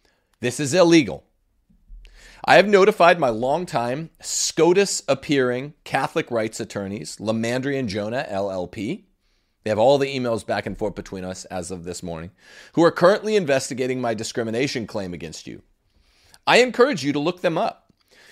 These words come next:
If you take a single further action against my Patreon account, then you will, then, uh, you will be res-,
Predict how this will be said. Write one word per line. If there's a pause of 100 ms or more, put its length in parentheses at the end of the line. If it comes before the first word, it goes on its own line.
(120)
If
you
take
a
single (1080)
further
action
against
my
Patreon
account, (1000)
then
you
will, (320)
then, (440)
uh, (600)
you
will
be
res-,